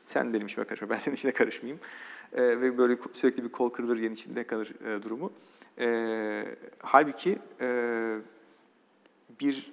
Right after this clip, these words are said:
e, projeyi hayata geçirirken ne kadar çok farklı ses, ne kadar çok farklı bakış açısına sahip olursak, yani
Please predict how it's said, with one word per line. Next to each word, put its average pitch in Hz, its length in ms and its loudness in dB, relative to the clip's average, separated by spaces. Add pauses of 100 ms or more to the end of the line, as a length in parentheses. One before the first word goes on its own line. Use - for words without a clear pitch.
(100)
e, 113 300 2 (680)
projeyi 131 320 8
hayata 110 240 6
geçirirken 139 600 0 (420)
ne 135 120 6
kadar 147 260 4
çok - 200 -2
farklı - 300 4
ses, - 220 -4
ne - 40 -4
kadar 156 160 2
çok 135 160 -2
farklı 127 280 0
bakış 135 220 2
açısına - 760 -4
sahip 113 300 0
olursak, 127 340 -2
yani 110 200 -2